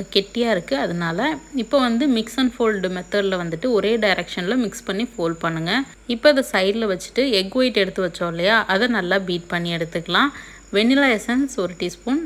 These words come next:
வினிகர் ஒரு டீஸ்பூன். இப்போ அதை மறுபடியும் நல்லா பீட் பண்ணி இந்த எக் ஒயிட் வந்து ஸ்டிஃப் பீக்ஸ்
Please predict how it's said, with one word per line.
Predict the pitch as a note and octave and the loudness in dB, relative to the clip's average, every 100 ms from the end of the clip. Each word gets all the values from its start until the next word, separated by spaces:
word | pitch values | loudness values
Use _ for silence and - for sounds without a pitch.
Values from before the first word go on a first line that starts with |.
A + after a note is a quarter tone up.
| - - F3+ | -6 -12 -2
வினிகர் | A3+ A#3+ A#3 D4+ D4 F#3 | 0 2 2 2 0 -4
ஒரு | E3+ | -4
டீஸ்பூன். | E3+ D#3+ - E3+ D#3+ - - - - - C4 | -6 -8 -8 -10 -10 -14 -20 -20 -20 -6 0
இப்போ | B3 | 4
அதை | D4+ A#3+ | 4 4
மறுபடியும் | G#3 G#3 G#3+ A#3+ G3+ | 2 2 2 2 2
நல்லா | G3+ G3+ F#3 | 0 0 0
பீட் | G3 - | -2 -2
பண்ணி | F#3+ F#3+ C4+ | -4 -2 0
இந்த | C#4+ G3 | 2 2
எக் | F3+ G#3 | 2 4
ஒயிட் | A3+ A3 G3+ | 4 4 -2
வந்து | F#3+ G3 D#4+ D#4 | -2 0 2 0
ஸ்டிஃப் | - D4 D4+ - - | -2 -2 -2 -4 -6
பீக்ஸ் | G3 - | -4 -4